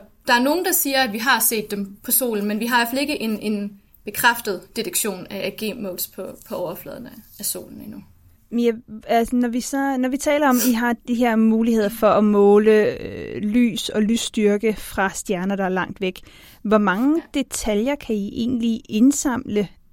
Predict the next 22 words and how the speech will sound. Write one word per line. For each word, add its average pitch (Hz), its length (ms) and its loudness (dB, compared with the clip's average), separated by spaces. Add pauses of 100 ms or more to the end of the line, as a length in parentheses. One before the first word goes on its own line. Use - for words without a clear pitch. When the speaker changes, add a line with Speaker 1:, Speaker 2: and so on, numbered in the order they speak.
(180)
Speaker 2:
i, 254 240 6 (280)
øh, 202 260 0
jeres, 190 420 0
jeres - 240 -6
målinger, 226 360 4
jeres 208 240 -4
data, 208 380 -4 (300)
og 208 100 2
hvor 202 80 2
stor - 200 2
præcision - 600 -6
er 208 120 2
det, 262 180 -2
I 220 100 -2
arbejder 214 580 -4
med, 208 220 0
når 208 140 2
I 196 140 0
indsamler 233 520 0
det 208 120 -4
her 202 100 -2
lys? - 380 -8